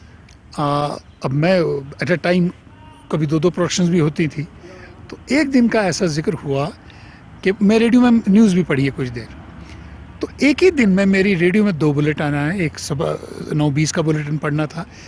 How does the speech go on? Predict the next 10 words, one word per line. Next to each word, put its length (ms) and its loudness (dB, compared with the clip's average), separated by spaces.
साढ़े 280 -2
बारह 260 0
का 80 -2
बुलेटिन 380 -2
पढ़ना 340 -6
था 240 -14
और 140 4
एक 180 2
शूटिंग 460 -2
आ, 120 0